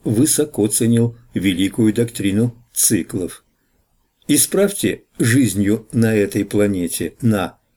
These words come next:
"жизнью в том же самом цикле", и вы получите действительно правильное прочтение, ибо какая могла бы быть связь между уважением к великой доктрине циклов и философией Будды, если бы сей великий мудрец верил только в одну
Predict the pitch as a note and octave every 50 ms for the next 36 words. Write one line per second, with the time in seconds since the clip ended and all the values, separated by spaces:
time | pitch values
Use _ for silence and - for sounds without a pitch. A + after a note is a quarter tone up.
0 | _ _ _ _ - - G#2+ G#2+ C3+ F#3 F#3+ - F3+ E3+ E3+ F3+ E3+ - - -
1 | - C#3 D#3 F3+ E3 - E3 F3 - - A#2 G#2+ A2+ A#2 A2+ A#2+ A#2+ - - -
2 | G#2 G2+ - - G#2 G2 - - - - _ - - C#3+ B2+ C3 F#3 G3+ G3 -
3 | D#3+ G#2 G2+ G2 F#2 - - - - - - F2 A#2 C3 - - - G3+ G3+ G3+
4 | - E3 D#3 D#3+ C3+ - A2 G#2+ A2 A#2 A2 G2+ G2 F#2+ F#2 - - G2+ G2 -
5 | - - - A2+ G2 F#2 F#2 F2+ - - - - - _ - B2 A#2+ C3 B2+ C#3
6 | B2+ A#2+ - B2 G2+ F2 E2+ F2 E2+ F2+ F2+ E2+ E2+ F#2 F2+ F#2+ F2+ - - -
7 | A2+ A#2 B2 A#2 - G#2+ G2 G2 F2+ - G2 F#2 F2+ G2 G2 - A2 G#2+ F#2 F2+
8 | F2+ E2+ - - - - _ _ - - A2+ A2 G#2+ A#2 A#2+ A#2 - A2+ G2+ G2
9 | G#2 - - - G#2+ G#2 F#2+ F#2 F2 E2+ - - - A2 - - G#2 A2 - -
10 | _ _ _ _ _ _ _ _ _ _ _ - A#2+ A2 G#2+ G#2+ - - - -
11 | B2+ A2 A2+ A2 - - D3 C3+ C3 - G2 F#2 F2 F2 F#2 G#2 G#2 F#2+ F2 F#2+
12 | B2+ - - - - - _ - B2 A2+ - - - G#2+ A2 G#2 - - A#2+ G#2+
13 | G#2 G#2+ G#2 G#2+ G#2 - A2 G#2+ G#2+ G2+ A2 B2 C3 B2+ - - G#2+ G2+ F#2 G2
14 | F#2 - - G2+ G2+ - G#2+ F#2 G2 F2+ G2 A2+ B2+ B2 B2+